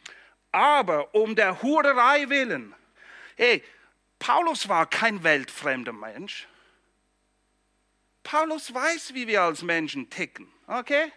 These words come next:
Wenn ihr das hier lest, dann merkt ihr hoffentlich, dass er eine ziemlich lebensnahe Vorstellung dessen hatte,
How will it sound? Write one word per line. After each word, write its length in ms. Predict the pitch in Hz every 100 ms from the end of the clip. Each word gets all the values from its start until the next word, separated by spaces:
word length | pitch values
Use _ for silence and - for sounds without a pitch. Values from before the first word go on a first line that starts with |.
| _ _ _ _ _ _ _ _
Wenn 140 | - 208
ihr 100 | 196
das 300 | 226 311 -
hier 120 | 233
lest, 520 | 190 226 190 - - _ _ -
dann 220 | 190 180
merkt 340 | 180 254 247
ihr 140 | 175 160
hoffentlich, 520 | 208 202 139 139 170
dass 200 | 175 170
er 100 | 170
eine 220 | 165 156
ziemlich 640 | - - 285 277 220 196 180
lebensnahe 1040 | 165 233 277 220 160 143 170 170 175 156
Vorstellung 920 | - 185 220 - - 156 151 131 120 113
dessen 500 | 170 196 - 120 110 -
hatte, 440 | 165 160 139 139